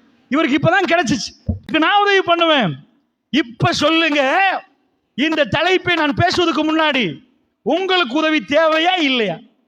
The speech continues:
அதான் கேள்வி. உதவி தேவையா இல்லையா? அவர் சந்தித்த பிரச்சனை எல்லாம் நாம் சந்தித்தால் நரம்பு வெடிச்சு செத்துரும். அந்த அளவுக்கு பிரச்சனை.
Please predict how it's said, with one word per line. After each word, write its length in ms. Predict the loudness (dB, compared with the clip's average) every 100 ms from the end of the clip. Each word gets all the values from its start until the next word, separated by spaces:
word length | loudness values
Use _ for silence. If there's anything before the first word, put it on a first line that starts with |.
| _
அதான் 140 | -2 0
கேள்வி. 340 | 2 2 0 -4 -18 _ _ _ _ _
உதவி 460 | 0 2 2 2 0
தேவையா 640 | 0 2 2 2 2 2
இல்லையா? 580 | 2 2 2 0 -2 -6 -12 _ _ _ _ _
அவர் 160 | -2 0
சந்தித்த 420 | 0 0 0 -2
பிரச்சனை 380 | -2 -2 -2 0
எல்லாம் 320 | 2 0 0
நாம் 280 | 0 0 0
சந்தித்தால் 720 | -2 0 -2 2 2 2 0 -6 -20 -20 -20 _ -6
நரம்பு 500 | -2 0 0 0 0
வெடிச்சு 200 | -2 -2
செத்துரும். 400 | -4 -2 -4 -4 -6 -12 -16 _ _
அந்த 220 | -6 0 2
அளவுக்கு 240 | 2 2
பிரச்சனை. 640 | 0 0 2 2 2 -2